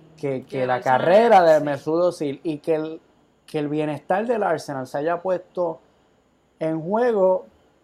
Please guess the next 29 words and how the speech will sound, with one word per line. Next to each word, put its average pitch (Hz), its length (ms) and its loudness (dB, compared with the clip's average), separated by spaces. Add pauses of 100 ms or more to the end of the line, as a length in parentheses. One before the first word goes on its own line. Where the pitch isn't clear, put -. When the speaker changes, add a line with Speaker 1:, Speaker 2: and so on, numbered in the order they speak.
(280)
Speaker 1:
por 160 280 4
comentarios 165 1080 -2
sociales 185 680 -4
personales 180 720 -4
de 147 100 -2
Mesut 131 500 -8
Özil. 123 400 -8 (840)
Porque 143 320 -2
me 147 140 -2
parece 151 320 -2
a 196 60 -4
mí 220 120 -6
que 208 80 -8
una 175 160 -4
persona 190 360 -6
debe 151 360 -2
tener 180 340 -4
la 170 140 -2
libertad 156 520 -4
de 147 180 -6
decir 135 340 -6
lo 160 120 0
que 165 160 -2
piense. 123 380 -6
También 135 480 -2
la 196 80 0
empresa 185 440 -4
tiene 170 220 -8
libertad 165 520 -2